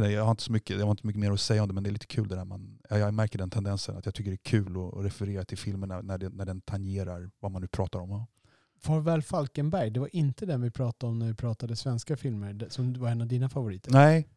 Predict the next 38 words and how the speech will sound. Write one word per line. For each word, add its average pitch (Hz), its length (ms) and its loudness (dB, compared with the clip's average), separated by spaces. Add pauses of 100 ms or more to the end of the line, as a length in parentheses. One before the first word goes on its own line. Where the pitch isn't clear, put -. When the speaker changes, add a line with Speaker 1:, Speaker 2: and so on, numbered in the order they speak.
(100)
Speaker 1:
eh, 120 80 8 (440)
jag 123 100 2
skulle 156 200 2
vilja 170 140 2
se - 140 2
om 180 280 2
den 98 180 -2
och 107 220 -4
den, 123 200 -2
den, 127 440 -6
den 131 200 -2
var 175 100 2
bra 127 560 2
alltså. 98 340 -4 (140)
Ehm, 104 840 -4 (120)
Speaker 2:
Va-, 151 100 -6
Speaker 1:
men 117 80 -4
det 160 80 -6 (120)
Speaker 2:
vad 147 140 2
hette 156 220 4
den 156 200 2
filmen 139 240 2
som 135 120 4
du 131 60 4
hade 135 140 4
med 131 160 2
på - 60 0
din 131 180 2
lista 135 420 -2 (120)
som - 200 -6
jag 120 120 2
såg 113 200 -2
där? 104 280 -6
Som 123 160 -6
Speaker 1:
Eh, 113 80 4 (200)
Speaker 2:
var 104 80 -4 (220)
Speaker 1:
Pingpongkingen? 165 840 4 (280)
Speaker 2:
N-, 143 140 -10